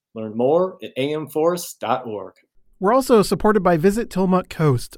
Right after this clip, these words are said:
Speaker 2: a land of ocean and forest just an hour from the Willamette Valley,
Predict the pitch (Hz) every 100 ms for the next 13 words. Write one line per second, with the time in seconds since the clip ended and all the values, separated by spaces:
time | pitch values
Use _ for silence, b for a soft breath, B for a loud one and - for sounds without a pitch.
0 | - 196 185 190 190 196 190 180 165 208
1 | 208 196 - 208 196 185 170 202 220 202
2 | 190 175 170 190 196 - 175 208 151 143